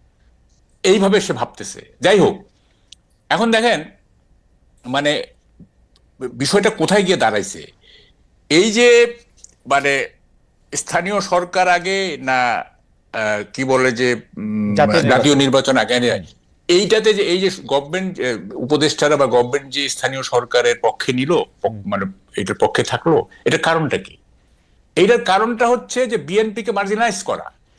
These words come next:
Speaker 1: তারা ক্ষমতায় থেকে ছাত্রদের দিয়ে তারা গ্রাসরুট লেভেলে অর্গানাইজেশন করবে, অর্গানাইজেশন শেপ একটা বা ভালো জায়গায় ভালো একটা অর্গানাইজেশনের শেপ দিয়ে তারপরে তারা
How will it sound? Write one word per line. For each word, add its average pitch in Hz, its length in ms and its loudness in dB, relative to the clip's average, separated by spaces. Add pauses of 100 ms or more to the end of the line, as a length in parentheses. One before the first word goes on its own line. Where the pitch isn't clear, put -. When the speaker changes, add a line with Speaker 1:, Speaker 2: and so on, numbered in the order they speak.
(140)
Speaker 1:
তারা 180 240 4
ক্ষমতায় 214 520 -2
থেকে 226 480 -2 (300)
ছাত্রদের 185 600 -2
দিয়ে 208 220 4
তারা 170 300 2
গ্রাসরুট 175 580 -2
লেভেলে 190 240 -2
অর্গানাইজেশন 170 520 -2
করবে, 185 200 0
অর্গানাইজেশন 160 460 0 (260)
শেপ - 300 -4
একটা 117 420 0
বা 113 160 -2
ভালো 165 220 4
জায়গায় 175 300 2 (400)
ভালো 147 220 0
একটা 190 180 0
অর্গানাইজেশনের 170 440 -2
শেপ 185 240 -4
দিয়ে 175 240 -2
তারপরে 196 360 0
তারা 185 220 0